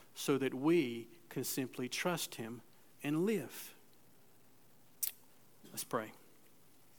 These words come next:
And so, Lord, I know this was a, a heavy text for us, but a good text, a, a text that we need.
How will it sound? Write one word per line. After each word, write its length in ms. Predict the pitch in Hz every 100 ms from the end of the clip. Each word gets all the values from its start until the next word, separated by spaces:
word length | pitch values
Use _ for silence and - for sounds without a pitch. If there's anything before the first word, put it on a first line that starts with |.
| - - - - - - -
And 100 | 131
so, 180 | - 143
Lord, 320 | 143 139 131
I 60 | 127
know 260 | 139 139
this 220 | 135 135
was 120 | 135 120
a, 140 | 117 - - - - - - - - - - - -
a 40 |
heavy 360 | 131 175 156 165
text 420 | - 170 160 -
for 180 | - 151
us, 320 | 156 151 -
but 200 | - 143
a 80 | 135
good 420 | 123 170 170 -
text, 420 | 139 117 117 -
a, 140 | 127 120 - - - - - - - - - - - - - - -
a 60 | 139
text 360 | - 175 156 -
that 120 | 160
we 120 | 151
need. 480 | 143 165 175 131 -